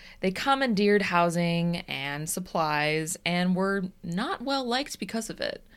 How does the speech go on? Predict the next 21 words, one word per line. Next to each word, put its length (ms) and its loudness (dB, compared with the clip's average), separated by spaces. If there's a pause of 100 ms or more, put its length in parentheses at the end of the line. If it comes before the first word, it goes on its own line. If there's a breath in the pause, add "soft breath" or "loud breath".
(640 soft breath)
A 60 -2
lot 260 6
of 120 -2
the 80 -4
people 340 -2
felt 300 0
like 280 0
DeFreeze 680 -4
and 140 0
the 100 -2
S 200 -2
L 160 0
A 360 -2
had 180 -4
actually 360 0
lost 400 0 (120)
sight 420 -2 (100)
of 160 -6
their 120 -6
main 340 -10
goal, 460 -8